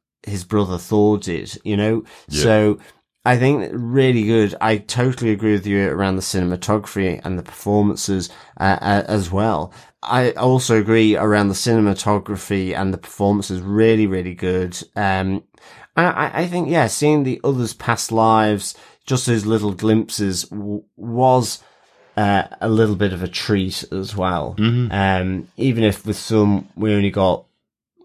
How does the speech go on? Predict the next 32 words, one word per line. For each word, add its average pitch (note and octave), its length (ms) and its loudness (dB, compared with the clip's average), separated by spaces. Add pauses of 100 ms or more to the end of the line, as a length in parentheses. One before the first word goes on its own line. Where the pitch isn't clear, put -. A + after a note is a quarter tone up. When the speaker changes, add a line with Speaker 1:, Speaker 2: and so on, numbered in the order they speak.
(580)
Speaker 1:
a - 60 -2
little F#2 540 0 (160)
bit F2+ 380 -2
compared E2+ 380 -6
to E2+ 120 -12
the D#2+ 120 -6
others, - 420 -10
but, - 80 -4 (680)
Speaker 2:
Yeah. F#2+ 220 0
Speaker 1:
um, D#2 80 -2
I G2+ 60 0
think A#2 220 2
for G#2+ 100 -2
me A2+ 380 4
that, G2+ 280 -4 (800)
that, A2 640 0 (500)
um, F#2 640 0 (480)
coupled G2 680 0
with F2+ 460 -4 (260)
Loki G2 420 2
and F2 120 0
Sylvie, F2+ 800 -2
um, E2+ 680 -4
back - 240 -2
in F2+ 180 0
her F2 240 -2
timeline F2 580 -2
Speaker 2:
Mm-hmm. G2+ 120 4
Speaker 1:
was F#2 200 -6
just - 320 -8
really E2 260 -6
good. - 260 -10